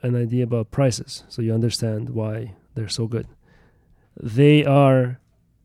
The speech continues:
um, they are between,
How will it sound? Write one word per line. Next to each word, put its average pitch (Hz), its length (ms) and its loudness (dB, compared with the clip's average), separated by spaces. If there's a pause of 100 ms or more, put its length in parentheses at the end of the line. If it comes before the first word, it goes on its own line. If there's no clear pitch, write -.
(200)
um, 123 400 -2 (380)
they 139 380 2
are 131 400 2 (140)
between, 131 640 2